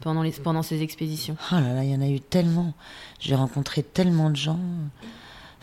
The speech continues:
Speaker 2: Les Esquimaux en particulier, euh, il y en a pas un plus que l'autre, m'ont, m'ont, m'ont beaucoup, euh, marqué. Parce que c'est un peuple extrasensoriel, extrêmement sensible.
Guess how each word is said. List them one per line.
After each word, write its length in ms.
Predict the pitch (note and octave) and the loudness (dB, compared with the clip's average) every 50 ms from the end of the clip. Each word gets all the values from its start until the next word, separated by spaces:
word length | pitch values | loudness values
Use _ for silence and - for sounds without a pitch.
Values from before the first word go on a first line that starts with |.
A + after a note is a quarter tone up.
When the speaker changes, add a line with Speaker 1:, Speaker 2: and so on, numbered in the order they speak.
| - - - - - - D#3 | -6 -6 -6 -6 -6 -4 0
Speaker 2:
Les 240 | D#3+ D#3 D3+ D3 D#3 | 2 4 4 4 4
Esquimaux 580 | C#3+ - - - G3+ G3 F3+ F3+ F3+ F#3+ F#3+ | 2 2 2 4 6 8 8 8 8 6 4
en 100 | F3+ D#3 | 4 2
particulier, 840 | D3+ - - - - D3+ - - D3 D3 D#3+ E3+ F3 E3+ E3 D#3+ D#3 | 0 -2 -6 -6 -8 -8 -8 -6 -4 0 2 4 4 4 4 2 0
euh, 40 | - - - - - - - - - | -2 -4 -8 -16 -20 -20 -10 -4 0
il 60 | C#3+ | 2
y 60 | D3 | 4
en 40 | D3 | 4
a 60 | C#3+ | 2
pas 160 | C3+ - D3 D3 | 2 2 4 4
un 340 | D#3 E3 E3+ E3+ D#3+ D#3 D3+ | 4 6 4 4 4 4 2
plus 300 | - - D#3+ D3+ - - | 0 -2 -2 -2 -2 0
que 120 | - D#3+ | 2 2
l'autre, 380 | D#3 D3+ E3 F3 - - - D#3 | 4 4 4 2 0 -2 0 2
m'ont, 280 | D3 C#3+ C#3+ C#3 C#3 - | 4 4 4 2 0 0
m'ont, 180 | C#3+ C#3+ C#3 C#3 | 0 0 0 0
m'ont 220 | C#3 C#3+ C#3 C#3 | 0 0 0 0
beaucoup, 400 | C#3 C3+ C#3 - - E3+ E3+ E3+ | -2 -4 -6 -4 -2 0 2 4
euh, 200 | D#3 C#3+ C#3 C3+ C3 C3+ - - C3+ | 4 4 2 0 -2 -6 -8 -4 0
marqué. 480 | C#3 D#3+ D#3+ - - - F#3+ F#3 F#3 - - - - - - - | 0 0 0 0 -2 0 -2 -2 -2 -4 -14 -18 -18 -18 -16 -16
Parce 80 | - | -10
que 100 | - D3+ | -6 -4
c'est 140 | - - D#3 | 0 2 4
un 120 | C#3 C3+ | 4 4
peuple 360 | C3 - E3 E3 E3 - D#3 D3 | 4 4 4 4 4 4 2 4
extrasensoriel, 1400 | C#3 C#3 C#3 - - - - F3 - - E3 D#3 - - E3 D#3+ E3 D#3+ D#3+ D#3+ E3 E3+ E3+ E3 D#3 D3 D3 - - - - - - - - - - | 4 2 2 -2 -4 -2 0 0 0 0 0 -2 -2 0 0 0 2 2 4 4 2 2 2 0 0 -2 -4 -6 -12 -16 -16 -16 -16 -18 -18 -16 -8
extrêmement 680 | - - - - - F#3 F3+ E3+ E3 E3 D#3+ D#3+ D#3+ D#3 | -4 -4 -2 2 4 4 6 6 6 6 6 6 4 4
sensible. 880 | D3+ - - F#3 D#3+ - - - - D#3+ F3+ F#3+ F3+ E3+ E3 D3 C3+ | 2 2 2 4 4 2 2 0 -2 -2 -2 -2 -2 0 0 -2 -2